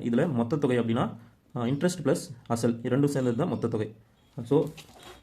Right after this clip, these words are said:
நமக்கு தெரியும் ஆயிரத்தி எழுநூத்தி ஐம்பது அப்படின்றது அசல், நூறு சதவீதம் அப்படின்றது ஆயிரத்தி எழுநூத்தி ஐம்பது. ஒரு வருடத்துக்கு பத்து சதவீதம் அப்படின்னா இரண்டு வருடத்துக்கு எவ்வளோ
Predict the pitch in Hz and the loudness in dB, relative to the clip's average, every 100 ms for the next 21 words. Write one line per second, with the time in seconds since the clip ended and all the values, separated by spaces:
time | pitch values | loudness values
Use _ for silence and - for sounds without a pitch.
0 | - - 143 139 147 170 - 139 151 151 | -20 -2 0 4 4 4 4 4 4 6
1 | 139 147 147 151 123 135 135 120 120 113 | 6 6 4 2 2 4 4 4 2 0
2 | 127 190 - - _ 120 117 120 - - | -2 -4 -10 -20 _ -4 0 0 -2 -12
3 | - _ _ - _ _ _ _ - 147 | -20 _ _ -20 _ _ _ _ 0 4
4 | 190 180 139 135 131 123 - - - - | 4 4 2 2 2 -2 -8 -20 -20 -20
5 | _ _ _ _ _ _ _ _ _ _ | _ _ _ _ _ _ _ _ _ _
6 | _ _ - 120 117 117 165 120 123 120 | _ _ -6 -2 0 0 0 0 -2 -2
7 | 123 113 113 - 113 110 107 - - _ | 0 0 -2 -2 0 -2 -4 -8 -16 _
8 | _ - _ - 139 165 180 170 180 175 | _ -20 _ -2 6 8 8 8 6 2
9 | 160 135 123 151 147 131 131 120 131 - | 0 0 2 2 4 2 2 2 0 -2
10 | - - 139 170 151 135 131 120 - 202 | -10 2 4 8 6 6 0 -4 -4 -2
11 | 120 117 123 110 | 2 4 4 2